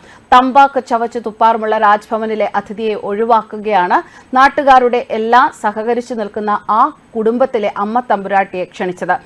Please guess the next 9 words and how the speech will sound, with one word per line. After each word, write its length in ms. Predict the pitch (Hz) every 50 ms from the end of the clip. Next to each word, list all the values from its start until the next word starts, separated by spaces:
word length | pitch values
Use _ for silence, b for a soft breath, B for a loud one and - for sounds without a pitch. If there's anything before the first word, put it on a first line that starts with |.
| B B B B B -
ആ 120 | 247 285
ക്ഷണം 340 | 294 - - 294 269 277 269
സ്വീകരിച്ച് 480 | - - 247 240 220 247 240 233 - 311
കാൽനടയായി 800 | - 254 233 233 240 262 269 254 254 240 247 240 226 220 214 214
ചെന്ന് 300 | 208 - 214 196 220 254
ആ 200 | 269 214 220 220
രാജകുടുംബത്തെ 680 | 214 202 208 214 214 233 226 220 214 214 214 208 233 226 - 226
തുറന്ന 260 | 220 226 226 247 247
വണ്ടിയിൽ 360 | 226 214 208 196 202 214 -